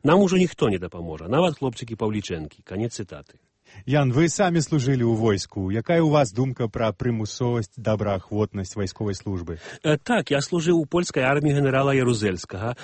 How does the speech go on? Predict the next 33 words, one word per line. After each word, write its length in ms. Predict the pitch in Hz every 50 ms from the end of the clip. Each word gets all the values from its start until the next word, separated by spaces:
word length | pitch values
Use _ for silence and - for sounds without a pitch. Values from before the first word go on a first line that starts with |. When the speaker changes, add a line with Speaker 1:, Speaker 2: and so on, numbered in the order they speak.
| - - - -
Speaker 1:
і 100 | 127 -
прысягаў 540 | - 120 113 - 127 113 127 160 185 202
бараніць 420 | 165 151 135 131 123 131 151 143 -
сацыялістычнай 640 | 147 131 - 139 131 131 127 - 151 143 - 156 151
Польшчы 460 | - - 180 165 127 - - - 95
ў 40 | 92 -
саюзе 300 | 110 113 123 131 139 139
з 160 | 143 180 214
іншымі 240 | 190 - - 104 98
сацыялістычнымі 720 | 90 110 98 - 107 101 98 - - 127 - - 117 113 107
краінамі 480 | - 101 101 110 120 120 117 113 110
і 60 | -
Савецкім 400 | - 110 110 110 104 - - 117
Саюзам. 500 | 107 - 107 104 90 82 73 76 71 73 - - - - - - -
Мне 100 | 135 151
часам 380 | 156 190 170 185 185 175 131
думаецца, 640 | 135 135 170 208 190 143 110 101 98 - - 110 -
а 80 | - 117 107
ці 100 | - 135 135 170
важная 300 | 196 185 202 190 180 165
тая 180 | 170 165 156
прысяга 380 | - 160 156 - 160 151 147 143
цяпер, 420 | - 147 131 - 101 87 78 - - - - -
калі 160 | - 127 127 113
Польшча 320 | - 156 151 147 - 151 139
стала 260 | - 160 147 139 131
капіталістычнай, 920 | - 131 113 127 - 123 117 107 - - - 214 - - 190 180 170 - - - - - - - -
а 80 | - 127 113
Савецкі 380 | - 151 151 160 147 - - 135
Саюз 240 | - 143 165 175 156
такі 240 | 143 147 - 131 127
ўвогуле 400 | 120 113 104 92 92 90 90 85
знікнуў? 460 | 80 78 82 78 73 - - - -